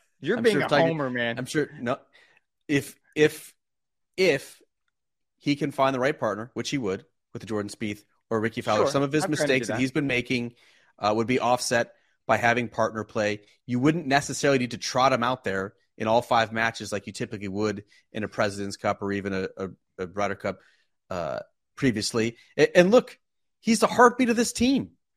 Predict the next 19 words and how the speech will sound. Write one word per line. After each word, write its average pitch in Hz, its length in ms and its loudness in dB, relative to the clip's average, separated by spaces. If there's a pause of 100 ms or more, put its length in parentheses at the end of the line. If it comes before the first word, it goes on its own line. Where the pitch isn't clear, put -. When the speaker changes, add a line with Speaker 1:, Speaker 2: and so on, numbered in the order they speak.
(140)
Speaker 2:
He's 233 160 0
the 208 80 2
heart 233 220 2
and 220 100 -8
soul. 226 180 2
You 165 120 0
do 190 120 0
not 196 260 4
leave 147 520 -2 (580)
J 160 220 4
T 160 440 -2 (560)
on 151 120 4
the 151 80 2
bench. 135 420 -2 (240)
He 160 140 -6
showed 196 260 4
at 131 100 2
least 185 320 -2 (480)
glimmers 135 720 0